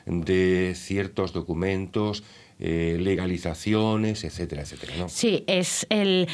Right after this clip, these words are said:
Speaker 2: digamos, esto es a lo que, eh, para que el público lo entienda, el trabajo clásico de un estudio de arquitectura técnica.
Speaker 1: Total.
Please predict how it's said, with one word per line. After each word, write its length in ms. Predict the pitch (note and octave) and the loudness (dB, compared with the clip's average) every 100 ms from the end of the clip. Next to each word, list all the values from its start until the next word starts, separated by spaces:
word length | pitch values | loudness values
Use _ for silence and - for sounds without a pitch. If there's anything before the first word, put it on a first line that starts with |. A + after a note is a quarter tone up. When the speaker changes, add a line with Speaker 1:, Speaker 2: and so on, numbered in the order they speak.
| - | -2
Speaker 2:
digamos, 380 | F#3 F3+ G#3+ G3+ - - | 2 4 2 0 -4 -4
esto 400 | G#3 - B3+ B3+ | -2 0 -2 0
es 280 | - B3 - | 0 2 4
a 80 | F#3+ | 4
lo 160 | F#3+ | 4
que, 280 | F3 E3 E3 - - | 6 4 4 -2 -2
eh, 100 | G3 | 0
para 280 | E3 E3+ E3+ | 4 2 2
que 80 | F3 | 0
el 40 | |
público 280 | F3+ G3 F#3+ | 2 2 2
lo 80 | F#3+ | 2
entienda, 300 | F#3 D#3+ D#3 - | 2 0 0 0
el 260 | G#3+ G#3 | 2 2
trabajo 520 | G#3 F#3+ G#3 - D3 - | 2 4 4 2 -2 0
clásico 640 | G#3+ B3 C#4+ F4 - F#4+ - - - - | 2 2 2 0 0 -2 -4 -16 -16 -6
de 160 | E3 G#3+ | 0 2
un 100 | G#3 | 2
estudio 400 | G#3 - D4 E4+ | 2 2 2 4
de 60 | B3+ | 2
arquitectura 640 | G#3 G3 F#3 - F#3+ F3 | 0 0 -2 -2 0 0
técnica. 440 | E3+ D3 C#3+ C3+ B2 | 0 0 0 -2 -4
Speaker 1:
Total. 320 | F2 F2+ | -2 -2